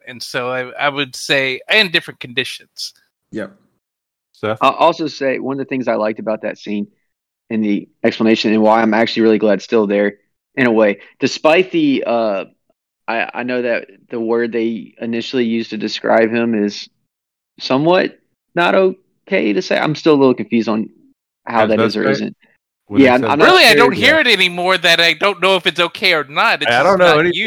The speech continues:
Speaker 1: used.
Speaker 3: about it, yeah, but
Speaker 1: Like,
Speaker 3: they
Speaker 4: Yeah.
Speaker 1: I
Speaker 3: said
Speaker 1: don't
Speaker 3: it
Speaker 1: hear it
Speaker 4: I
Speaker 1: even being used as, like,
Speaker 4: It's one
Speaker 1: to
Speaker 4: of those words
Speaker 1: denigrate
Speaker 4: I'm
Speaker 1: someone or something. It's like
Speaker 4: Yeah, I, well, 'cause it was
Speaker 1: <laughs>
Speaker 4: used, I think it's become really kind of, like,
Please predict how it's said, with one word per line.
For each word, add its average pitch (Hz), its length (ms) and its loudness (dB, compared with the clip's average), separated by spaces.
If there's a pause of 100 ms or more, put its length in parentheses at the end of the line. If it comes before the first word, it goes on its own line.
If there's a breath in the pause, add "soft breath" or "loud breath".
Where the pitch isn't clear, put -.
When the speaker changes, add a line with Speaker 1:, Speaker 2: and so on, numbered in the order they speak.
Speaker 1:
used. 98 140 -6
Speaker 3:
about 110 180 0
it, 107 120 -6
yeah, 117 180 -2
but - 180 -12
Speaker 1:
Like, 185 100 0
Speaker 3:
they 143 80 6
Speaker 4:
Yeah. 139 80 6
Speaker 1:
I 127 60 4
Speaker 3:
said 185 80 2
Speaker 1:
don't 285 180 4
Speaker 3:
it 180 60 0
Speaker 1:
hear 254 180 6
it 262 60 4
Speaker 4:
I 233 180 2
Speaker 1:
even 208 460 0
being 202 280 -2
used 202 340 -2
as, 196 140 -8
like, 196 120 2
Speaker 4:
It's 180 80 -6
one 247 140 4
Speaker 1:
to 247 100 6
Speaker 4:
of 208 60 4
those 202 80 0
words 202 160 2
Speaker 1:
denigrate 226 120 -4
Speaker 4:
I'm 185 80 -8
Speaker 1:
someone 233 200 -6
or 214 120 -10
something. 196 460 -10
It's - 160 -20
like 156 180 -14 (160)
Speaker 4:
Yeah, 165 400 -6
I, 170 160 -4
well, 185 180 -4
'cause 185 160 -12
it 190 60 -12
was 165 180 -10
Speaker 1:
<laughs> - 0 -
Speaker 4:
used, 214 400 -4
I 147 60 -4
think 196 240 -8
it's - 240 -6
become 151 480 -6
really 147 340 0
kind 143 240 -6
of, 123 140 -6
like, 117 380 -2